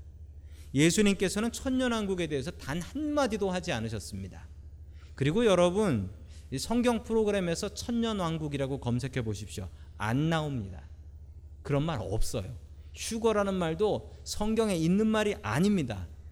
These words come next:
그건 사람들이 만들어낸 말이에요. 자, 계속해서 베드로후서 삼 장 팔 절 말씀 같이 봅니다. 시작. "사랑하는 자들아, 주께 하루가 천년 같고 천년이 하루 같다는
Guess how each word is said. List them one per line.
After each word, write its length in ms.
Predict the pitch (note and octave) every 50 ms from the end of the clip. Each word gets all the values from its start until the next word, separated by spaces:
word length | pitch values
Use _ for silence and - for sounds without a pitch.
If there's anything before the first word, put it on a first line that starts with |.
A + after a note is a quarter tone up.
| - - - -
그건 260 | - C#3 F3 G3+ F#3
사람들이 500 | - E3 E3+ F3 F#3+ F#3+ F#3 E3+ D#3 B2
만들어낸 640 | G#2 G2+ E2+ E2+ B2 C#3+ C#3+ F#3 G3+ G3+ G#3 F#3 D#3+
말이에요. 360 | A#2+ F#2+ F2 F2 - - - - - - - - - - - - - - - - - - - - - - - - - - - - - -
자, 140 | - F3 E3+
계속해서 560 | E3 F3+ F3+ E3+ G#3+ G#3+ - A3 G3+ - C4+
베드로후서 760 | - - D#3 E3 E3 A3+ A3+ A#3 A3 G#3+ F#3+ - G3 F#3+ D#3+ A2+
삼 260 | - - - G#3+ A3
장 200 | G#3+ G#3+ G3+ F#3+
팔 200 | - - A#3 A3+
절 160 | - A#3+ A3+
말씀 580 | A3 G3+ B3+ B3+ - - - A#2+ B2 F3+ A3+ A3+ - - - - -
같이 240 | - C3 C3+ - E3+
봅니다. 380 | D3 C#3 C3+ C3 B2+ B2 A#2+ A#2
시작. 840 | A#2 - - E3+ D#3 C#3+ C3+ B2+ A2+ C3+ D#3+ F#3+ A3+ - - - - - - - - - - - - -
"사랑하는 520 | - - E3+ E3+ F3+ F3+ F3 E3+ E3 D#3 D3
자들아, 560 | C#3 C3 A2+ A#2+ A#2 A#2 G#2+ G2+ G2 - - - - -
주께 400 | - - - - C3 B2 A2+ A2 B2 - - - - C3
하루가 360 | D3 D3+ D3+ D3 C#3+ C3+ B2+
천년 380 | - - D3 C#3+ C#3 C3 B2 A#2
같고 460 | A#2 A2 - - D3+ E3+ - - -
천년이 400 | - - F#3 F3 F3 E3 D#3+ D#3
하루 180 | D3 D3 C#3 C3+
같다는 500 | C3 B2 B2 - - B2+ B2+ D#3+ F3 E3+